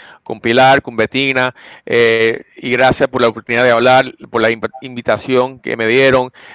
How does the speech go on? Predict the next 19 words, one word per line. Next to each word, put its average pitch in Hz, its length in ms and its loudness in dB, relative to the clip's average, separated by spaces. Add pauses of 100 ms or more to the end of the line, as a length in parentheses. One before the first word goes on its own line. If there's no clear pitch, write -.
(100)
Eh, 120 320 2 (680)
cualquiera 131 440 2
que 131 100 -6
está 127 180 2
buscando, 127 520 -2
tiene 123 280 0
dudas, 135 400 2
preguntas 127 580 -2
sobre 117 200 0
el 110 40 -20
mercado, 127 560 2
la 113 220 0
renta, 131 400 0 (340)
venta, 139 640 0
compra, 135 640 0 (560)
intereses, 127 1000 0
eh, 117 440 0 (280)
hipo-, 123 280 -8
hipotecas 131 880 -2